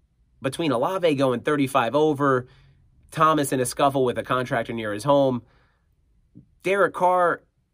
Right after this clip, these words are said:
might be the problem. He might be driving his wide receivers insane with all of his awful passes. But they don't have to worry about it anymore because, uh, Derek Carr injured his right shoulder and got a concussion in this last game,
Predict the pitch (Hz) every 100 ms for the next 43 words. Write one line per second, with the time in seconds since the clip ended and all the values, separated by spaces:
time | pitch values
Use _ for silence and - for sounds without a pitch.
0 | _ 143 151 196 202 165 139 120 117 92
1 | - - - _ _ _ _ _ _ _
2 | _ _ _ _ _ _ _ _ _ -
3 | 131 175 165 202 185 156 147 - _ _
4 | 143 139 135 131 127 135 123 120 113 -
5 | 123 110 107 104 - 104 95 95 - _
6 | 110 110 123 120 110 117 98 - _ 117
7 | 117 113 98 90 71 - - - - _
8 | _ _ _ 220 233 - _ 226 220 185
9 | 156 175 170 120 104 98 98 92 87 -
10 | 120 127 113 - 117 104 101 - _ _
11 | _ _ 185 143 160 135 127 139 139 123
12 | 113 117 110 131 120 120 - 160 185 151
13 | 117 117 113 127 113 110 101 98 104 95
14 | 95 104 98 98